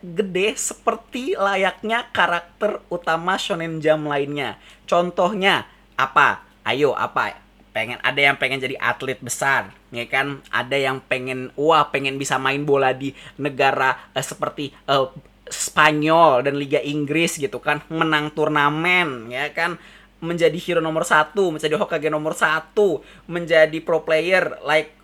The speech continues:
mengubah dunia, ya kan? Apalagi, ayo, apalagi? Eh, pengen keluar, eh, melihat dunia baru gitu kan.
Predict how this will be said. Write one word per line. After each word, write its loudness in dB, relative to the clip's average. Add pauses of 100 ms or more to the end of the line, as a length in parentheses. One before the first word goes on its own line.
mengubah 0
dunia, 4
ya 0
kan? 2 (480)
Apalagi, 2
ayo, 4
apalagi? 0 (320)
Eh, 8 (440)
pengen 2
keluar, 6 (160)
eh, 6
melihat 0
dunia 4
baru 2
gitu -6
kan. 0